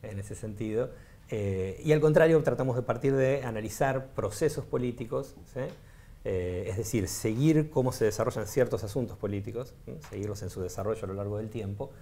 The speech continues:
sin definir de antemano cómo deberían desarrollarse, sin, sin preestablecerlo nosotros analíticamente, sin definir de antemano quiénes deberían participar y quiénes no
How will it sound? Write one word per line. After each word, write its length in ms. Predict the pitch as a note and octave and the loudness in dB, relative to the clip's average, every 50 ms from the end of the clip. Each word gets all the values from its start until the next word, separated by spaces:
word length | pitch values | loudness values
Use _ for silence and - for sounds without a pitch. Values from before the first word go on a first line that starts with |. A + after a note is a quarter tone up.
| - - - - - - - | -20 -20 -20 -20 -20 -20 -16
sin 500 | - - - - - D#3+ D#3 E3 D#3+ C#3+ | -14 -12 -10 -6 -2 -2 0 2 2 2
definir 380 | C#3 B2 - C3 B2+ C#3+ D3 | 2 0 0 0 2 4 4
de 60 | C#3 C3 | 4 2
antemano 400 | B2 - A#2 B2+ C#3 C3+ B2+ - | 2 2 0 0 0 0 0 0
cómo 220 | C#3+ C#3+ C#3 B2 | 0 0 2 2
deberían 440 | A#2 A2 A2+ C3 D#3 F3+ D#3 B2+ A2+ | 2 4 4 4 2 2 0 -2 -4
desarrollarse, 680 | A2 G#2 - A2 A2 G#2 - - G#2+ G#2 G2+ - - B2 | -4 -6 -8 -8 -8 -6 -4 -4 -6 -6 -6 -8 -10 -10
sin, 440 | A2+ - - A#2 A2+ A2 G#2+ G#2 G2+ | -10 -10 -8 -8 -8 -8 -8 -10 -10
sin 220 | - - A2+ G#2+ | -10 -10 -10 -10
preestablecerlo 600 | G2+ G#2+ G#2 G2 - G2 F#2+ F#2+ - A#2+ G#2+ G2 | -10 -12 -12 -10 -8 -8 -8 -6 -6 -6 -4 -4
nosotros 400 | G2 F#2 - - A2 G2+ F#2+ - | -4 -6 -4 -4 -4 -4 -6 -6
analíticamente, 840 | - F#2+ G2 G2+ G2+ G2+ G#2 A2 A2 G#2+ G2+ G#2 G#2+ G#2 B2 - - - - - - - - | -6 -6 -6 -6 -4 -6 -6 -6 -6 -6 -6 -6 -6 -6 -6 -8 -10 -14 -16 -16 -16 -16 -14
sin 280 | - - - D3 C#3 C3 | -10 -6 -4 -2 0 0
definir 520 | C3 B2 - - A2+ B2 C3 B2+ B2+ B2 - - - - - - | 0 0 0 -2 0 0 0 0 0 -4 -8 -14 -16 -18 -10 -4
de 80 | B2 A#2+ | -2 0
antemano 380 | A#2 A#2 A#2 B2 C3+ C3 B2 | 2 2 2 4 4 2 2
quiénes 200 | B2+ C#3 C3 A#2+ | 2 2 0 2
deberían 320 | G2+ A#2 A2+ A2+ B2+ C3 A#2+ | 4 4 4 4 4 2 0
participar 380 | G#2+ G#2 G2+ G#2 G#2+ A2+ A2 | 0 -2 -4 -4 -4 -4 -4
y 40 | A2+ | -4
quiénes 220 | G#2+ G#2+ G#2 G2+ B2+ | -4 -6 -6 -6 -6
no 160 | D3 C3 | -6 -8